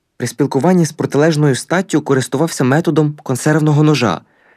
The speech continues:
діяв із силою, нагло і нахрапом. А тут мене делікатненько так вивели,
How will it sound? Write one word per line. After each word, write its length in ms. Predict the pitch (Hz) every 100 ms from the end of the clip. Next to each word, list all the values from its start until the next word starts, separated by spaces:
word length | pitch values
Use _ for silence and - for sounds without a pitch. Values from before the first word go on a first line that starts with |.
| _ _
діяв 340 | 104 135 135 104
із 140 | 107
силою, 520 | - 180 175 170 151 - _ 117
нагло 500 | 143 156 156 139 - -
і 80 |
нахрапом. 640 | 139 143 147 117 104 90 - _ _ _ _ _ _ _
А 100 | 104
тут 300 | - 202 -
мене 380 | 202 185 180 156
делікатненько 760 | 127 160 165 185 180 175 170
так 200 | 170 151
вивели, 440 | 143 151 160 147